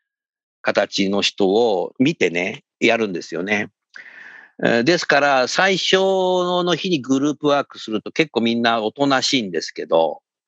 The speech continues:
半年経つと何が起きるかっていうと、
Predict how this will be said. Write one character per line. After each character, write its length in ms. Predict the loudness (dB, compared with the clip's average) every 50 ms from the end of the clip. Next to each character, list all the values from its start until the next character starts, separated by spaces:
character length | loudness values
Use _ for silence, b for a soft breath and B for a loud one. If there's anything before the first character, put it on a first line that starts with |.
| _ _ _ _ _ _ _ _ _ _ _ _ _ _ _ _ _ _ _ _ _ _ _ _ _ _ _
半 400 | -4 -2 -2 0 0 -2 -2 -2
年 220 | 0 0 0 2
経 140 | 2 0 0
つ 120 | 0 -2 0
と 60 | 0
何 180 | 2 2 2
が 60 | 0 -2
起 60 | 0
き 100 | -2 -2
る 100 | -2 0
か 120 | 0 -2
っ 40 | -2 _
て 120 | -8 -10
い 80 | -10 -10
う 40 | -2
と、 400 | 2 2 2 2 2 -2 -4